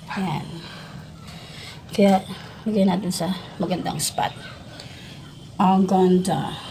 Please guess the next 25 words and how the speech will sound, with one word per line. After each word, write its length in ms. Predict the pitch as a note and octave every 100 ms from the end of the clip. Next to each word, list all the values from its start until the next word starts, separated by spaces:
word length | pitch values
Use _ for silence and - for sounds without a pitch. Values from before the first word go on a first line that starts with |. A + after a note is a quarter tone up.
| -
Sana 320 | - F3 F3 F3
maging 400 | E3+ E3+ F3 D#3+
lush. 400 | - - - - - - - - - - - - - - A#3
At 160 | B3
ililipat 480 | B3 A#3 A3+ - A3
ko 80 | A3
na 80 | F#3+
siya. 320 | G3 E3+ E3 - G3
Magkaibang 400 | G3 G3+ G3+ F#3+
variation 400 | F#3+ F#3+ G3 E3
to. 160 | E3+ - - - - - - - -
Sana 240 | - G3 G3
mabuhay, 720 | G3 F#3 G#3 A3 G3 F#3+ - - - - - - - - A3
lumago. 640 | G#3 F#3 A3+ B3+ B3 B3 - F#3+ - - - - - - - - - - -
At 160 | G#3+ G#3
pagdating 480 | G3 F#3+ G#3+ A3
ng 20 | G#3 G#3
araw 160 | G3 F#3+
ay 160 | F#3+
paghihiwalay 640 | F#3+ G3+ F#3+ G3 F3+ F3+ F3
na 80 |
natin 320 | F3 F3+ F#3 F3+
silang 320 | F3 E3+ E3+
dalawa. 560 | D#3+ D#3+ D3+ D3+ C#3 - - - - - - - - - - - - - - - - - _
Ang 160 | A3+